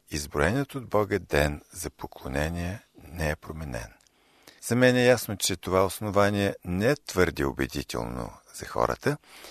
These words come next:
затова ми позволете да изостря апетита ви с още няколко новозаветни текста. „И дойде в Назарет, където беше отгледан,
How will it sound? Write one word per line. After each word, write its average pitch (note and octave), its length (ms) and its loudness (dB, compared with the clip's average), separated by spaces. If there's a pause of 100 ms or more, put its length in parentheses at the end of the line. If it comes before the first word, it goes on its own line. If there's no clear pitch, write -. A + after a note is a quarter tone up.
(400)
затова B2+ 360 4
ми A2+ 100 2
позволете F#2 720 2
да D#2 120 -4
изостря F#2 480 0
апетита - 500 -6
ви G#2 100 -6
с - 280 -10 (120)
още G#2+ 320 -2
няколко D#2 540 -4
новозаветни E2+ 880 -4 (220)
текста. - 500 -8 (1400)
„И F#2 80 0
дойде D#2+ 360 2
в - 120 -10
Назарет, G#2+ 680 0
където D#2+ 380 0
беше D#2+ 360 0
отгледан, D2+ 680 -2